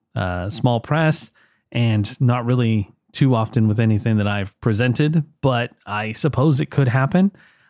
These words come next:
I'm not even sure how an editor would present that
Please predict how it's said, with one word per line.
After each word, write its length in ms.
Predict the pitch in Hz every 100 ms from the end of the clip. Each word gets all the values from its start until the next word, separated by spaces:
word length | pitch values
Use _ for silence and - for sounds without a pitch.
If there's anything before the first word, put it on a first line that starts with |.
| _
I'm 200 | 151 165
not 180 | 165 180
even 200 | 170 160
sure 240 | 127 147 120
how 220 | 131 123
an 80 | 120
editor 340 | 120 113 110
would 340 | 107 107 101
present 420 | - 107 120 135 135
that 260 | 135 147